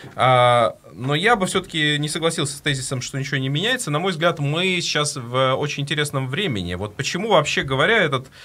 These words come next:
э, появляется возможность, э, массово-, почему масс-, к-, кризисы стали массовыми? Потому что, вообще-то говоря, вот та самая индустриальная машинка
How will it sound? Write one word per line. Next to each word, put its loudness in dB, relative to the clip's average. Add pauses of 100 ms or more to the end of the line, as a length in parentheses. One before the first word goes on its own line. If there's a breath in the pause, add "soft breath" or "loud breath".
(260 loud breath)
э, 4
появляется 2
возможность, 2
э, 0
массово-, 6
почему 0
масс-, 6
к-, -6
кризисы -2
стали 0
массовыми? -2 (440 soft breath)
Потому 2
что, 0
вообще-то 2
говоря, 2
вот 0
та 4
самая 0
индустриальная -2
машинка -2